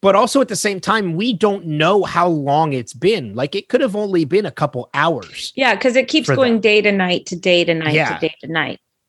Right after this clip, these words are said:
Speaker 1: So, like, it could be, like, everything that we're seeing could pretty much be in real time, and it's really only been a couple hours.
Speaker 2: That would be so trippy.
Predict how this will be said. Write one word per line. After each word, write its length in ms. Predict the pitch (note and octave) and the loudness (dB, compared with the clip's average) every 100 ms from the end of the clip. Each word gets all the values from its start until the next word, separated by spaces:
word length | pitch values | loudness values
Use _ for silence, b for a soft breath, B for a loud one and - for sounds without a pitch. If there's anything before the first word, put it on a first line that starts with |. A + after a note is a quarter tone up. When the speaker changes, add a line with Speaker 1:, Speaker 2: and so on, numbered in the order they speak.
| - | -8
Speaker 1:
So, 240 | - F#3 | 0 0
like, 340 | F3+ F3 E3+ - | 2 0 0 -2
it 120 | G3+ - | -4 -2
could 200 | A3+ F#3+ | -4 -2
be, 380 | G3+ F#3 E3 _ _ _ _ _ | -6 -6 -10 _ _ _ _ _
like, 180 | G#3 G3 - | -6 -6 -4
everything 380 | G#3+ F4 C#4+ G3+ | -2 -2 -2 -2
that 120 | F3 | -2
we're 140 | F3 | -2
seeing 480 | - D#3 D3 F#3+ G3+ | -2 -2 -2 -2 -4
could 260 | D#3 C3+ - | -4 -6 -4
pretty 180 | G3 C4+ | -4 -2
much 240 | B3+ - | -4 -4
be 140 | F#3 E3+ | -4 -4
in 140 | C3 | -4
real 240 | B2 C3+ D3+ | -2 -2 0
time, 320 | E3+ G3+ G#3+ | 0 2 0
and 120 | E3 | -2
it's 100 | F#3 - | -2 -4
really 400 | A#2+ G3+ C4+ - | -6 -2 -2 0
only 260 | F#3 F3+ D#3 | 0 2 0
been 180 | F#3 | -2
a 60 | D3+ | -4
couple 320 | - D3+ B2 | -4 -4 0
hours. 560 | C3 B2 E2 - - - _ _ _ F#3+ | 0 -2 -6 -8 -8 -8 _ _ _ 2
Speaker 2:
That 240 | G#3 G#3+ | 4 4
would 160 | A#3 F#3+ | 2 4
be 160 | F3+ | 2
so 260 | F3 - D#3 | 2 -2 -2
trippy. 560 | - - - - - | -2 -8 -6 -10 -12